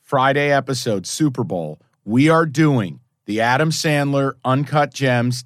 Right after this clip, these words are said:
This is how I win Super Bowl parlay. Jim is gonna have national anthem, coin toss, Gatorade, first snap,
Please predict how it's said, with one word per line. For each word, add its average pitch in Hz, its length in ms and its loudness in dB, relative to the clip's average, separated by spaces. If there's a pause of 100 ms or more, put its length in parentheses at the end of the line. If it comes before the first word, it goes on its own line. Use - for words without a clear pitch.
This 330 240 0
is 339 160 -4
how 294 220 4
I 285 180 6
win 269 540 4 (260)
Super 202 480 -2
Bowl 180 220 4
parlay. 147 600 2 (420)
Jim 170 280 0
is 190 140 0
gonna 190 180 2
have 143 480 2 (600)
national 160 480 2
anthem, 170 480 0 (460)
coin 165 260 4
toss, 156 480 2 (360)
Gatorade, 151 680 2 (300)
first 170 480 0
snap, 143 460 0